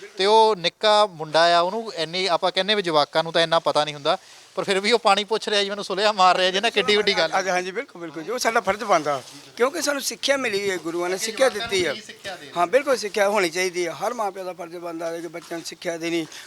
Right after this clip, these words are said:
Speaker 2: ਕੋਈ ਰਾਹੀ ਜਾ ਰਿਹਾ, ਕੋਈ ਦੁਖੀ ਆ, ਉਹਦਾ ਦੁੱਖ ਦੇ ਨਾਲ, ਅ, ਦੁੱਖ ਸਾਂਝਾ ਕਰਨਾ, ਇਹ ਤਾਂ ਜੀ ਸਾਡਾ ਫਰਜ਼ ਬਣਦਾ ਵਾ। ਇਹ ਸਾਡੇ ਗੁਰੂਆਂ ਨੇ ਦੱਸਿਆ ਕਿ ਆਪਣਾ ਜਾਨ ਵੀ ਵਾਰ ਦਿਓ, ਪਰ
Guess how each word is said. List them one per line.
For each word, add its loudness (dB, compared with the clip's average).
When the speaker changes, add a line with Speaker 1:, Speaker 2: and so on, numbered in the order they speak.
Speaker 2:
ਕੋਈ -2
ਰਾਹੀ -2
ਜਾ 2
ਰਿਹਾ, 2
ਕੋਈ -8
ਦੁਖੀ -4
ਆ, -2
ਉਹਦਾ -6
ਦੁੱਖ -12
ਦੇ -10
ਨਾਲ, -4
ਅ, -12
ਦੁੱਖ -12
ਸਾਂਝਾ -4
ਕਰਨਾ, -6
ਇਹ -10
ਤਾਂ -12
ਜੀ -16
ਸਾਡਾ -10
ਫਰਜ਼ -12
ਬਣਦਾ -4
ਵਾ। -8
ਇਹ -4
ਸਾਡੇ -8
ਗੁਰੂਆਂ -6
ਨੇ -2
ਦੱਸਿਆ -8
ਕਿ -10
ਆਪਣਾ -6
ਜਾਨ 0
ਵੀ -6
ਵਾਰ -4
ਦਿਓ, -10
ਪਰ -4